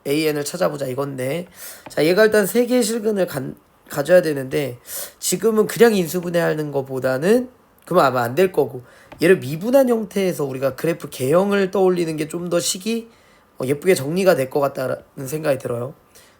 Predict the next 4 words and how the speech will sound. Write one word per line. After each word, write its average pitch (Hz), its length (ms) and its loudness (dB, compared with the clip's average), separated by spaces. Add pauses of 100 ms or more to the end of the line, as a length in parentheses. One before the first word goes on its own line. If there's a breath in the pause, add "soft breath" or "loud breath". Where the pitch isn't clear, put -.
이렇게, - 180 -8
요렇게 175 540 -2
육, 151 220 -8 (2500)
요렇게, 185 840 -4